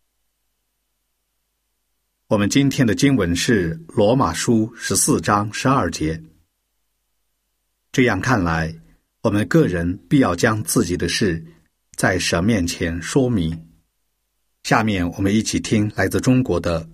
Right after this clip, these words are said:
罗丽瑜的见证。罗丽瑜小心翼翼地走在中国熙熙攘攘的街道上，不时回头看看有没有人跟踪他或者认出他来。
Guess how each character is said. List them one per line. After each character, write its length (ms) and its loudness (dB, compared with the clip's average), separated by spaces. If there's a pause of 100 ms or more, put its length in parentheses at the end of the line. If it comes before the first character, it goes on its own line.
罗 240 2
丽 200 2
瑜 140 0
的 120 -2
见 240 -2
证。 220 -8 (2000)
罗 160 2
丽 240 2
瑜 320 -2 (100)
小 260 -2
心 220 0
翼 180 2
翼 60 0
地 140 -2
走 160 -2
在 240 -2
中 240 -2
国 320 -2
熙 180 -4
熙 200 0
攘 200 0
攘 120 -2
的 100 -2
街 240 2
道 160 -2
上， 260 -8 (840)
不 100 0
时 140 -2
回 260 -2
头 180 0
看 220 -2
看 280 -4 (360)
有 140 2
没 100 2
有 100 2
人 160 0
跟 220 0
踪 160 -2
他 280 -4 (380)
或 120 2
者 300 -2 (120)
认 220 0
出 140 -6
他 180 -4
来。 220 -8